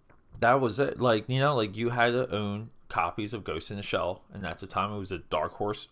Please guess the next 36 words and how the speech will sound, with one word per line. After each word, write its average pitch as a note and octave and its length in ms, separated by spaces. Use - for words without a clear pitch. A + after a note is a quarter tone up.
reprint, G#2+ 640
later C#3 400
to D#3 60
become C#3 400
a G2 240
Dark G2 300
Horse F2+ 400
trade - 280
paperback A#2+ 520
that A2 120
I G2+ 60
believe B2+ 480
retailed A#2 460
for - 100
forty G#2 400
bucks. - 400
It - 40
was - 180
thick, - 420
it F2+ 60
had G2 220
better E2+ 240
paper, C3 640
some A2+ 200
of G#2+ 140
it G2 120
was F2 220
full - 220
color, B2 380
some F#2+ 160
of D#2+ 120
it D2+ 80
was - 120
black E2 260
and F2+ 160
white, A2+ 260